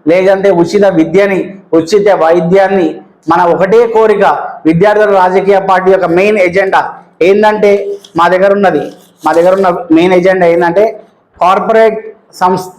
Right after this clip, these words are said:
కార్పొరేట్ సంస్థల్లో కూడా ఉచిత విద్య, ఉచిత వైద్యం మన దేశం మొత్తానికి అమలు చేసినప్పుడే మన దేశం అనేది బాగుపడుతుంది. ఎందుకంటే మన throughout wo-, throughout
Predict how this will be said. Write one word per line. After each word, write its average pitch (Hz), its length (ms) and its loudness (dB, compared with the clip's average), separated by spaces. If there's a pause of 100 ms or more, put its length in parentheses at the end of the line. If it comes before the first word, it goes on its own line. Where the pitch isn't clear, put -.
(140)
కార్పొరేట్ 185 480 0
సంస్థల్లో 185 520 0
కూడా 180 240 0 (400)
ఉచిత 185 320 0
విద్య, 214 520 2 (140)
ఉచిత 208 240 -2
వైద్యం 175 560 0 (840)
మన 165 140 0
దేశం 185 480 2
మొత్తానికి 190 540 0
అమలు 170 340 0
చేసినప్పుడే 165 760 0 (520)
మన 156 140 0 (260)
దేశం 170 380 0
అనేది 156 280 0
బాగుపడుతుంది. 135 920 0 (560)
ఎందుకంటే 165 560 0 (460)
మన 165 180 2 (500)
throughout 196 380 2 (160)
wo-, 180 260 2
throughout 214 380 2